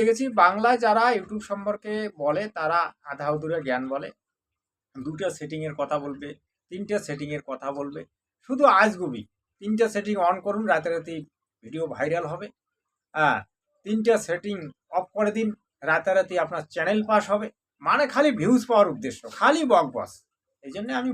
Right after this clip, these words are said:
বাংলার ইউটিউবারদেরকে আমি বিশ্বাস করি না। বাংলার ইউটিউবার যারা YouTube সম্পর্কে কথা বলে, তাদের কথা আমি বিশ্বাস করি না, কারণ বাংলা বেশিরভাগে মিথ্যার আশ্রয় নিয়ে চলে বাংলার মানুষ, এটা আমি জানি।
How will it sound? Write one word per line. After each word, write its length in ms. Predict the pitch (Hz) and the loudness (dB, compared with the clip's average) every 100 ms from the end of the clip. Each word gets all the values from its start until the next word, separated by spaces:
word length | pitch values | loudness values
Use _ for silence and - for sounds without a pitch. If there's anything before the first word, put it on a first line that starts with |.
| 139 | -2
বাংলার 300 | 127 139 156 | 0 0 0
ইউটিউবারদেরকে 840 | 139 - 123 123 - 107 - _ 139 | -2 -8 -8 -8 -10 -16 -18 _ -14
আমি 100 | 135 107 | -12 -12
বিশ্বাস 280 | 107 - 117 _ | -14 -14 -18 _
করি 160 | 123 151 240 | -10 -2 0
না। 60 | 254 - _ _ _ _ _ _ - | 0 -6 _ _ _ _ _ _ -10
বাংলার 280 | 120 131 131 131 | -8 -4 -4 -4
ইউটিউবার 560 | 127 131 127 - 131 - | -8 -12 -12 -12 -14 -8
যারা 200 | 127 123 120 113 - - | -4 -2 -2 -4 -10 -16
YouTube 260 | 127 131 - | -16 -16 -18
সম্পর্কে 340 | 127 117 117 120 _ _ _ - | -16 -14 -14 -14 _ _ _ -14
কথা 200 | 110 120 | -14 -12
বলে, 120 | 131 185 127 | -14 -10 -8
তাদের 220 | 107 113 | -8 -10
কথা 160 | 117 110 113 | -12 -16 -18
আমি 100 | 117 107 | -16 -16
বিশ্বাস 240 | 107 110 _ | -16 -20 _
করি 160 | 113 123 | -14 -12
না, 40 | 90 - | -14 -10
কারণ 220 | 107 131 - _ _ _ _ _ | -8 -8 -12 _ _ _ _ _
বাংলা 320 | 110 110 131 202 147 | -6 -4 -2 -4 -4
বেশিরভাগে 480 | 104 127 127 175 214 - _ _ _ _ 113 | -8 -6 -6 -6 -8 -12 _ _ _ _ -12
মিথ্যার 340 | 147 156 180 190 | -10 -8 -2 0
আশ্রয় 300 | 131 - 147 160 | 0 -2 -6 -6
নিয়ে 140 | 175 180 | -10 -10
চলে 160 | 185 208 | -8 -6
বাংলার 300 | 135 131 143 135 | -6 -4 -4 -4
মানুষ, 220 | 120 160 214 - | -6 -8 -12 -16
এটা 120 | - 110 | -12 -10
আমি 100 | 113 113 | -10 -8
জানি। 200 | 113 - | -8 -8